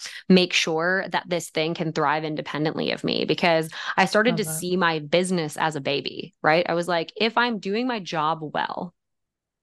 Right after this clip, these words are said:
Speaker 1: as a parent," right? We don't want our kid to not understand how to tie their shoes when they go to college,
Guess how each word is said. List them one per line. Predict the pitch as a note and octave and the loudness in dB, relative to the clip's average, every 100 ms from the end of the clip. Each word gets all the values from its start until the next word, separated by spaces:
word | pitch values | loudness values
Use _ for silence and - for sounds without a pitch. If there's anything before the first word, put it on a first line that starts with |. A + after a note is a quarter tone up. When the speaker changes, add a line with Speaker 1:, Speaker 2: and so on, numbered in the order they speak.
| _ _ _ - - | _ _ _ -4 0
Speaker 1:
as | D#3+ | 0
a | |
parent," | D3+ C3+ C3 C3+ F3+ - - | 0 0 2 2 -2 -8 -2
right? | D#3+ D#3 D#3+ | 2 4 4
We | G3+ | 4
don't | A3+ F#3 | 4 4
want | F#3+ F3+ | 2 2
our | D#3 | 0
kid | - F3+ D#3 D3 | 2 2 2 0
to | - | -2
not | D#3+ D#3 E3 | 2 2 2
understand | D#3+ D#3 - D#3 | -2 -4 -2 -2
how | D3 | 0
to | D3 | 0
tie | D3 D#3+ | 0 0
their | C#3+ | -2
shoes | - D3 C#3+ | -2 -4 -2
when | C#3+ | -2
they | C3+ | 0
go | C#3 | -2
to | - | 0
college, | - - - - - - | 0 0 -2 -4 -4 -4